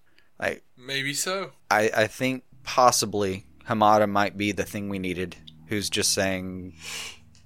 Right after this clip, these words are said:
Speaker 1: "Tell your story." I don't know
Speaker 2: Maybe
Speaker 1: if it's,
Speaker 2: so, man.
Speaker 1: I don't, I don't know if it's as deep as all that, as far as, like, him saying, like, "Oh, we've got your back, whatever you wanna do," but
Speaker 2: I don't, yeah, I don't know what he does with Titans or what he does with the D C Universe.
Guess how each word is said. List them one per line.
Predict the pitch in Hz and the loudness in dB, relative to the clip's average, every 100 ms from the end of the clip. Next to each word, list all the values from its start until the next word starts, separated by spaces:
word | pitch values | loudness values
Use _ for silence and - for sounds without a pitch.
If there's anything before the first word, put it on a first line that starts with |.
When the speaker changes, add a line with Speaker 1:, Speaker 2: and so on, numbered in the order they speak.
| - | -4
Speaker 1:
"Tell | 107 92 | 0 0
your | 95 | -2
story." | - 95 - - _ - - - - - _ _ | -4 -6 -6 -12 _ -20 -20 -20 -20 -20 _ _
I | 104 | -2
don't | 120 | 4
know | 127 | 4
Speaker 2:
Maybe | 127 | 6
Speaker 1:
if | 135 | 4
it's, | 196 277 | 2 0
Speaker 2:
so, | |
man. | 220 262 - _ | -4 -10 -16 _
Speaker 1:
I | - | -2
don't, | 85 - | -2 -2
I | - | -4
don't | 98 104 | -2 2
know | 139 | 2
if | 175 | 2
it's | 147 | 0
as | 143 - | 0 2
deep | 151 147 | 0 2
as | 135 | 6
all | 139 | 8
that, | 135 135 131 | 8 8 6
as | 123 | 2
far | 120 | 2
as, | 113 | 4
like, | 110 113 | 2 -2
him | 113 | -4
saying, | 123 110 | -4 -2
like, | 104 107 | 2 2
"Oh, | |
we've | 131 151 | 4 6
got | 208 214 | 4 6
your | |
back, | 208 165 - | 4 2 0
whatever | 120 147 | -2 0
you | 202 | 4
wanna | 226 220 | 4 6
do," | 220 110 98 - | 4 2 -4 -2
but | 101 - _ - | -2 -4 _ 2
Speaker 2:
I | 151 | 6
don't, | 175 143 117 | 6 4 0
yeah, | 131 123 | 2 6
I | 131 | 6
don't | 117 | 4
know | 113 | 0
what | 113 | -2
he | 110 | -2
does | 110 110 107 | -2 -2 -4
with | 110 - | -8 0
Titans | 120 113 117 117 113 - 117 | 4 4 0 -12 -8 -8 -8
or | 113 113 113 | -12 -14 -14
what | 117 117 | -8 -6
he | |
does | 110 113 113 | -4 -6 -6
with | 113 | -10
the | |
D | 113 | -8
C | - 120 | -8 -8
Universe. | 117 113 117 113 - - - | -8 -4 -4 -2 -2 -2 -4